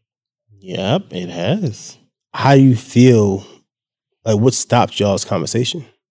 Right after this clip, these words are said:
Speaker 1: Well, there's really nothing to talk about. When I, that, for me, that experience in, was me, I decided to move to Atlanta because
Speaker 2: Mm-hmm.
Speaker 1: I wanted,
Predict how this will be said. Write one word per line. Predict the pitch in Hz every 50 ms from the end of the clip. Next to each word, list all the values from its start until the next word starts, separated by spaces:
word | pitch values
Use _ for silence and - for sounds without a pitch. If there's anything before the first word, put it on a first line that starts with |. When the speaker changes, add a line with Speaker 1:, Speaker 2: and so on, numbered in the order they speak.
| _ _ _ _ _ _ _ _ _ _ _ _ _ _ _ - - - - - - - _ _ -
Speaker 1:
Well, | 120 131 156 160 160
there's | 170 175 170 - -
really | 214 226 233 190
nothing | 175 180 170 - 147 127
to | - 113 98
talk | - - - - 147 196 -
about. | - 104 87 78 73 71
When | - 104 107 110 110
I, | 117 117 120 120 120 120 117 120 - _ _ _ _ -
that, | 127 131 127 -
for | - - - - 131
me, | 117 131 156 180
that | 160 139 123 120
experience | 123 120 - - - 139 127 131 131 127 123 123 120 117 120 117 - -
in, | 110 113 117 113 110 104 101 101 - - _ _ _ -
was | 120 113 107
me, | 110 107 117 123 131 135 127 120 117 - - _ _ - - - _ -
I | 131 156
decided | 175 185 175 - 170 143 143 139 135 127
to | 127 117
move | 120 123 123 117
to | - 131
Atlanta | 113 113 117 113 110 107
because | 107 113 101 104 120 104
Speaker 2:
Mm-hmm. | 117
Speaker 1:
I | 113 113
wanted, | 120 113 113 113 117 120 117 117 117 117